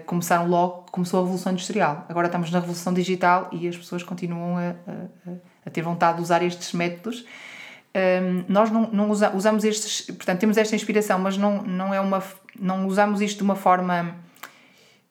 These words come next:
ehm, purista, rígida, digamos assim. N-, nada contra quem usa só, quem tem só, quem usa só o método Montessori ou só Forest School, mas para nós aquilo que é mais importante realmente é nós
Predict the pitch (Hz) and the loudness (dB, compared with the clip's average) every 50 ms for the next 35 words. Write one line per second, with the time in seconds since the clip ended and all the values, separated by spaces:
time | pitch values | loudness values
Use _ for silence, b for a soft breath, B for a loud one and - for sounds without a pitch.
0 | _ _ - 185 180 170 165 165 165 160 156 156 156 156 151 151 151 151 151 139 | _ _ -4 -2 -2 -2 -2 -4 -6 -6 -6 -6 -6 -6 -6 -6 -6 -8 -8 -12
1 | - _ _ _ _ _ _ _ _ _ _ _ - 220 208 214 240 240 233 - | -16 _ _ _ _ _ _ _ _ _ _ _ -4 0 2 4 4 4 2 0
2 | - - 185 180 - 214 220 220 202 208 180 175 170 175 180 175 175 175 170 180 | 0 -2 -2 0 2 2 2 2 2 0 0 0 0 2 2 2 0 0 -2 -4
3 | 175 - - 185 190 226 254 247 - B B B B B B 202 202 202 202 220 | -6 -6 -4 -2 0 0 0 -2 -4 B B B B B B 2 2 4 4 4
4 | 226 220 214 208 208 - 202 196 185 175 175 175 180 185 185 180 185 180 175 185 | 6 6 4 4 2 0 0 0 0 0 -2 -2 0 0 0 0 0 0 -2 -4
5 | 175 - - 185 175 170 - 185 180 180 185 180 175 - 180 165 160 - - - | -2 0 2 2 2 2 0 -4 -2 -2 -2 -2 0 0 0 0 0 -4 -8 -12
6 | - 170 170 175 175 175 - - 185 175 170 175 170 170 - 180 170 165 - - | -10 -6 -4 -4 -4 -4 -2 -2 0 0 0 0 -2 -2 -4 -6 -6 -6 -2 2
7 | - 202 226 226 190 175 175 175 185 180 180 180 180 180 175 - - - 208 220 | 4 6 6 6 4 0 -4 -4 -4 -4 -2 -2 -2 -2 -4 -6 -6 -2 -2 -2
8 | 247 240 B B B B B B B B - 190 190 190 196 196 196 - - - | -2 -4 B B B B B B B B -2 0 0 0 0 0 -2 -6 -6 -8
9 | - - _ - 190 196 202 202 208 214 214 214 214 214 220 220 214 208 208 202 | -12 -6 _ 0 2 2 4 4 4 4 4 2 0 -4 -2 0 2 2 2 2
10 | 208 202 202 - - 208 214 214 208 - 202 196 208 208 208 214 208 214 208 208 | 2 0 -2 0 0 0 0 0 0 2 2 4 4 4 2 2 2 0 0 2
11 | 208 208 214 214 214 - - - - _ | 4 2 2 2 -2 -8 -10 -12 -16 _